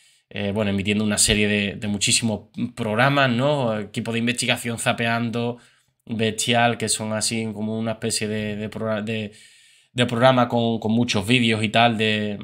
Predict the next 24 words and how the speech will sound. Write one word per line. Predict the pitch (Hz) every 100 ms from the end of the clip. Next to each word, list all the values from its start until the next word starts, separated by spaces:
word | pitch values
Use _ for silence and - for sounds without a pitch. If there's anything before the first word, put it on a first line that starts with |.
| -
de | 113 110 110 107 104 104 98
YouTube | - 101 156 139 120
y, | 117 113 110 107 110 110
y | -
de | 113
redes | 113 117 107
sociales. | 107 - 131 131 151 226 -
Y, | 120 107 107 107 120
y |
bueno, | 120 127
en | 110
Antena | 107 117 110
tres | 127 120
también | 117 113 110
algo | 110 110 107 98
muy, | 113 120 107
muy | 123
parecido, | 123 117 113 123 107
¿no? | 104 95 -
También, | 110 107 110
¿no? | 110
Con | 110 107
vídeos | 107 113 107
así, | 101 123 139 139